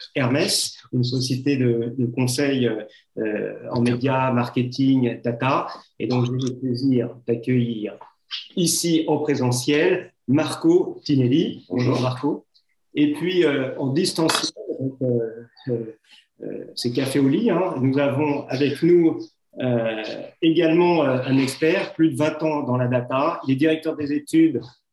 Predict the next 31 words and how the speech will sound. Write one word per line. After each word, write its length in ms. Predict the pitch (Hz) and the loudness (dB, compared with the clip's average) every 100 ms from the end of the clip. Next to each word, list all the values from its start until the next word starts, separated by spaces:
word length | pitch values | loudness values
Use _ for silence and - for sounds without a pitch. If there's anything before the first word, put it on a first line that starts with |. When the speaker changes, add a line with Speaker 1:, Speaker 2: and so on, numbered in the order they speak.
| _ - - | _ -16 -8
Speaker 1:
euh, 140 | - 160 | -4 0
pardon, 220 | 151 151 | 0 2
il 80 | 139 | 2
est 40 | |
directeur 420 | 147 160 160 160 | 2 2 0 -2
de 60 | 147 | 0
l'innovation 560 | 143 147 147 147 - | 0 0 0 -2 -4
business 600 | 139 143 131 151 147 - | -8 -8 -4 -4 -4 -6
chez 100 | - | -4
Business 380 | 123 131 143 135 | -4 -2 -2 0
et 40 | 131 | 0
Décisions, 440 | 127 - 127 131 | -2 -2 -2 -2
filiale 420 | - 135 139 123 | -4 -6 -4 -2
d'Orange. 480 | 120 110 120 160 - - - - - | -2 0 0 -2 -4 -10 -20 -8 0
Et 180 | 123 | 0
puis, 240 | 123 143 165 160 | 0 0 2 4
euh, 160 | 127 117 - | 4 0 0
il 180 | 151 147 | 0 2
a, 340 | 147 139 120 | 2 2 0
euh, 140 | 110 107 135 | -2 -4 -6
sorti, 800 | 123 160 143 - 175 175 - - _ - | -4 -2 -2 -2 0 0 -2 -8 _ -2
euh, 340 | 127 123 120 151 | 0 2 0 0
un 100 | 139 | 0
bouquin 640 | 156 160 175 170 160 - - - - _ - - - - _ - - - - _ - | 2 2 0 0 -2 -4 -16 -20 -20 _ -20 -20 -20 -20 _ -20 -12 -10 -10 _ -6
que 60 | |
je 80 | 147 | -6
présente 320 | - 139 135 | -2 -2 0
ici, 260 | 143 - 143 | 0 0 0
Sortez 600 | - 170 - 165 156 - - | 0 -2 0 2 2 -2 -4
vos 200 | 165 170 | 2 4
données 540 | 170 160 160 120 - | 6 6 4 2 -4